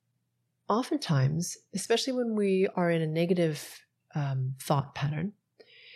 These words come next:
we, even though we desperately want to get out of it, because we know that we're just not creating good stuff from it,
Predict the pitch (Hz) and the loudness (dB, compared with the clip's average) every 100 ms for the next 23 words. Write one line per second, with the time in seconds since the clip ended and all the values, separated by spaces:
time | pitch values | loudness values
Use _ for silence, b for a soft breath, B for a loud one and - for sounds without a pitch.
0 | B B B _ _ _ - 180 190 185 | B B B _ _ _ -6 0 0 2
1 | 226 269 262 262 220 185 185 - 202 196 | 0 2 6 6 6 6 4 4 0 2
2 | 185 170 160 151 147 151 240 - - - | 2 0 0 0 2 2 0 -2 -8 -14
3 | _ _ _ _ _ _ _ _ _ 185 | _ _ _ _ _ _ _ _ _ -2
4 | 170 180 175 170 175 151 160 143 139 - | 2 4 6 6 4 4 2 2 -2 -6
5 | 151 156 156 147 131 - 156 147 151 135 | -6 -2 0 0 -2 -2 0 0 0 -2
6 | - 156 - 185 233 - | -2 -4 -2 -2 -2 -6